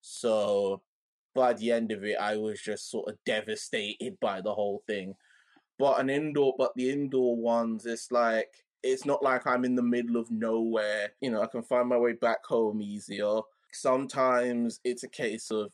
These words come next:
if it's one day or two days, I can go there and familiarize myself with the location. Also, I think crucially, it's very easy for me to get to the toilets because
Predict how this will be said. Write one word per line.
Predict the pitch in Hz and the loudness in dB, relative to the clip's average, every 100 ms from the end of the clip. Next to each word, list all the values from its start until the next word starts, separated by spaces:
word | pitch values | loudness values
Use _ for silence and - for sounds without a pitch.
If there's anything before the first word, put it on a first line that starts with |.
| _ | _
if | 123 123 | -4 -2
it's | 123 - | -4 -4
one | 120 120 123 120 | 2 4 4 2
day | 117 | 2
or | 113 110 | 2 0
two | - 123 117 110 | -2 -2 0 0
days, | 104 101 | -2 -2
I | 104 101 | -4 -6
can | - 107 | -6 -6
go | - 107 107 | 0 0 0
there | 107 101 | -2 -2
and | 101 | -4
familiarize | - 110 110 110 107 107 104 | -6 -4 -2 0 0 0 0
myself | 104 101 - 104 101 | -2 -6 -2 -4 -2
with | 104 | -6
the | 98 | -4
location. | 101 98 95 104 104 104 101 92 110 | -2 -2 -4 -4 -4 -6 -10 -10 -6
Also, | - 135 131 123 | -2 -2 2 0
I | |
think | 120 120 - | 2 -2 -4
crucially, | - 131 127 123 110 104 | -2 -2 -2 -4 -4 -4
it's | - - _ - | -8 -18 _ -8
very | 120 117 120 | -2 0 -2
easy | 120 117 113 113 | -2 -2 -2 -2
for | 110 107 | -4 -6
me | 107 | -6
to | 107 92 | -8 -6
get | 110 | -6
to | - | -6
the | 107 | -8
toilets | 107 117 101 90 - - - - _ _ _ _ _ _ _ | -4 0 0 -2 -8 -10 -16 -18 _ _ _ _ _ _ _
because | 113 - 117 104 101 | -10 -6 -4 -2 -2